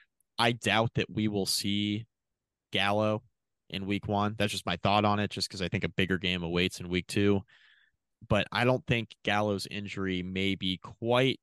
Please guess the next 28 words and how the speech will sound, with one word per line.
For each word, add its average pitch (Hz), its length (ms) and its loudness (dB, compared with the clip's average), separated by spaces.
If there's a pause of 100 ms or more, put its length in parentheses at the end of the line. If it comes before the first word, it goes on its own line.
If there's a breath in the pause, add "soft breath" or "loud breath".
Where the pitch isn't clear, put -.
(140)
as 104 160 -2
serious 101 640 -2
as 95 600 -4 (440)
I 95 140 -2
initially 87 460 -4
thought 85 300 -6
anyway, 82 420 -8 (800 soft breath)
uh, 87 220 0
just - 220 -6
given 87 400 0 (140)
the - 80 -10
fact 90 280 0
that 87 100 -10
he 104 100 0
hasn't 90 280 -2
outright 90 400 0
ruled 90 260 -4
him 95 160 -10
out 90 220 -2
for - 120 -10
this 85 180 -4
game 90 240 -2
yet. 85 240 0 (760)
Uh, 101 220 4
guys, 113 320 2
thoughts 127 240 4
on 123 120 0
the 104 220 0